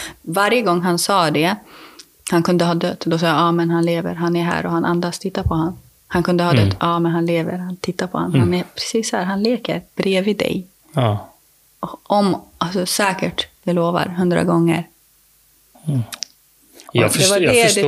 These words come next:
Speaker 2: ju
Speaker 1: tror jag
Speaker 2: hans tänk
Speaker 1: skillnaden
Speaker 2: också.
Speaker 1: på mig och han. Jag ser direkt, jag såg direkt ljuset.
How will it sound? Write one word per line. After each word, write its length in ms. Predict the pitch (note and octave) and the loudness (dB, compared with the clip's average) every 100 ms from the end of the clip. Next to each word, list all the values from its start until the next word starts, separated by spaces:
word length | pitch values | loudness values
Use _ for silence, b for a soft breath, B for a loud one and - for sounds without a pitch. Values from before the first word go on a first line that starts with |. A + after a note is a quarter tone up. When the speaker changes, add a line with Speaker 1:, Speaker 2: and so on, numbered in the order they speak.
| E3+ | 4
Speaker 2:
ju 60 | |
Speaker 1:
tror 120 | E3+ A3 | 4 4
jag 100 | G3 | 2
Speaker 2:
hans 200 | G3+ - | 2 0
tänk 180 | A3 A3 | 2 2
Speaker 1:
skillnaden 340 | A#3 A#3+ A#2 | 2 2 2
Speaker 2:
också. 460 | - - A#3 G3+ G3 - | 2 2 0 0 -8 -6
Speaker 1:
på 100 | F3 | -2
mig 340 | F#3 F#3 F3+ | 2 2 2
och 60 | F3 | 2
han. 380 | G#3 G#3 F3 F#3 | 0 2 2 2
Jag 160 | E3+ | 0
ser 320 | E3+ - G#3 F3 | 0 0 2 2
direkt, 520 | F3 F3 G3 F#3+ - - | 0 0 0 -2 -10 -4
jag 180 | F3+ E3+ | 0 0
såg 280 | - G3+ F3+ | 0 0 0
direkt 540 | F3 F3 E3 - - | 0 0 -2 -8 -2
ljuset. 720 | F#3 F#3+ F#3 - F3+ - - | 2 2 0 -2 -4 -8 -20